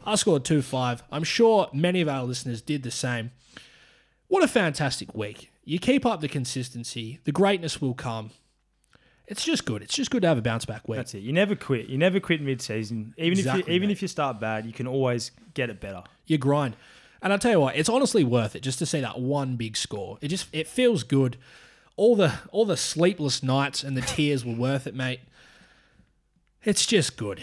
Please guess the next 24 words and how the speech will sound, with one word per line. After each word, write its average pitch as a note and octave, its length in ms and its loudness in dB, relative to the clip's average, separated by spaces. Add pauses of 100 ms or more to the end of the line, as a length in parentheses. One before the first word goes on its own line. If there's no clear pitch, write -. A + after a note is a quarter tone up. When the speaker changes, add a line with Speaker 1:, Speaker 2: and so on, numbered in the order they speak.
Speaker 1:
It's E3 220 -4
a A3 60 4
good G3 200 4
bounce C3 300 2
back. A#2 320 -4
The D3+ 60 -4
bounce G3 260 2
back's E3 240 0
gonna C#3 160 -2
continue E3+ 560 0
this E3 360 2
week. B2 320 -2
I'm B2+ 140 -4
sure F3 440 6
of B2 80 0
it. B2 180 -6 (460)
All F#3 240 4
right. A#2 260 0 (1120)
Just D4 200 4
wanna G#3 180 2
say C3 260 0
before D3 260 2
we C3+ 60 6
wrap, A2 240 -2